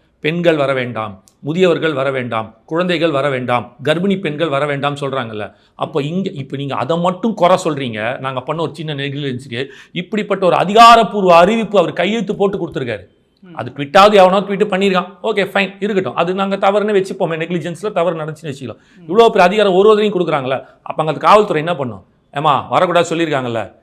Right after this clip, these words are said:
Speaker 1: நீ ஏமா வர போ.
Speaker 2: ம்.
Speaker 1: அவர் மூணு மணிக்கு தானே வராரு, பதினோரு மணிலே மக்கள் நிக்கிறாங்கல்ல, அப்ப பெண்களை பார்த்து நீங்க கிளம்புங்க,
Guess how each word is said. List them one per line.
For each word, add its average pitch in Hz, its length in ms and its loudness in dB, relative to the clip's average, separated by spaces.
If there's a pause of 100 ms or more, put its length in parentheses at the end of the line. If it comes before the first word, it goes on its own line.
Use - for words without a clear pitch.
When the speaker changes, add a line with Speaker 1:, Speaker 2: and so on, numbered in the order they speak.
(100)
Speaker 1:
நீ 160 180 -6
ஏமா 165 160 0
வர 151 200 -4 (140)
போ. 165 100 -2 (440)
Speaker 2:
ம். 135 240 -20 (220)
Speaker 1:
அவர் 139 180 0
மூணு 185 140 0
மணிக்கு 190 260 0
தானே 165 120 2
வராரு, 139 220 0 (100)
பதினோரு 180 380 0
மணிலே 180 200 0
மக்கள் 170 280 -2
நிக்கிறாங்கல்ல, 143 480 -4 (280)
அப்ப 139 220 -6
பெண்களை 196 380 4
பார்த்து 165 260 0
நீங்க 151 240 -2
கிளம்புங்க, 190 240 0